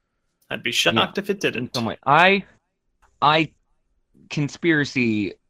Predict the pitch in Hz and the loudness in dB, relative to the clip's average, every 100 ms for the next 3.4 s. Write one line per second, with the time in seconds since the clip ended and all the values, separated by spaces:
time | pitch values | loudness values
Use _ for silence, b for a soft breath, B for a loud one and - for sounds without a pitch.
0 | - 101 - 131 123 117 110 104 113 107 | -20 -18 0 2 2 2 0 -2 -4 -4
1 | 101 - 101 - 110 95 92 - 92 92 | -6 -6 -6 -6 -8 -6 -6 -6 -6 -6
2 | 87 85 98 101 78 - - 78 107 78 | -8 -10 -10 -8 -10 -10 -12 -12 -10 -12
3 | - 60 69 | -12 -14 -14